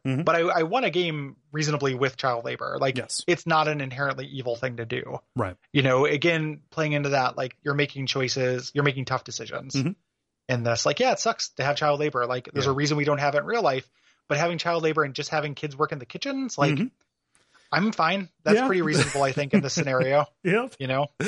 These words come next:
Speaker 1: Yeah. Um, and I think the best of these are like the child labor insofar as, um, they're pretty direct trade-offs.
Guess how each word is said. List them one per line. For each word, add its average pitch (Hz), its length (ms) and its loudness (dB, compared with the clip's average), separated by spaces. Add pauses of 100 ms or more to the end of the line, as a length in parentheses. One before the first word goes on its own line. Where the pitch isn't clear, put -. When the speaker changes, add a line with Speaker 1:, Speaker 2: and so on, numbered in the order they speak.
(300)
Speaker 1:
Yeah. 151 280 0 (160)
Um, 135 460 2 (100)
and 147 440 2 (100)
I 147 80 2
think 165 180 2
the 147 80 2
best 120 280 2
of 117 120 0
these 95 320 0
are 117 220 0
like 113 240 0
the 127 80 0
child 107 320 2
labor 104 420 0
insofar 107 600 0
as, 95 400 0 (380)
um, 101 340 0 (140)
they're 104 180 0
pretty 113 460 -4
direct 95 560 -4
trade-offs. - 840 -4